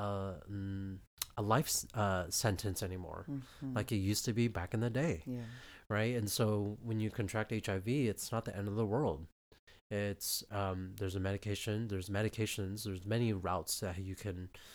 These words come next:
Speaker 1: utilize different tools to help you on your journey, and it's up to you what resonates for you. And, like, I just share that this was my journey of how I utilize these tools. And so now I, I get this shot in my butt, um, every,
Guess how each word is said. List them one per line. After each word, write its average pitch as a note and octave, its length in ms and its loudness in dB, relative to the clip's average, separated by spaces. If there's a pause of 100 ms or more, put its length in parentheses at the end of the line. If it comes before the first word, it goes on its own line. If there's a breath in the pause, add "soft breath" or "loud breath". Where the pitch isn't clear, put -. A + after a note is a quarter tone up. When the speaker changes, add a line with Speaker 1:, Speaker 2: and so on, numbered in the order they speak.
(220 loud breath)
Speaker 1:
utilize G2+ 440 4
different G2 360 -4
tools G2+ 560 4
to G#2 100 0
help G#2 220 2
you G#2 100 2
on F#2 120 0
your F#2 160 -4
journey, A2 300 2
and F2+ 140 -2
it's - 140 -6
up G2+ 120 -4
to G#2+ 100 -4
you G2+ 120 2
what G2+ 140 -2 (160)
resonates A2+ 440 0
for - 120 -8
you. F2+ 260 -6 (540 loud breath)
And, F#2 120 -2
like, F#2+ 160 0
I F#2+ 100 2
just F#2+ 200 0
share G2 240 2
that F#2 220 -4
this - 200 -4
was F#2+ 220 0
my G2 200 2
journey F#2+ 300 -2
of E2+ 120 -6
how F2+ 220 -2
I F2 100 -4
utilize F2+ 560 -2
these F#2 240 -8
tools. F#2+ 460 -8 (720 loud breath)
And G2+ 120 2
so G#2+ 140 4
now G2+ 300 6
I, G2+ 160 2 (100)
I G2+ 100 0
get G2 380 0
this G2 140 0
shot G#2 340 0
in F#2 60 -2
my F#2+ 120 -2
butt, G2 380 2 (540 loud breath)
um, F#2 580 0 (280)
every, F#2+ 580 0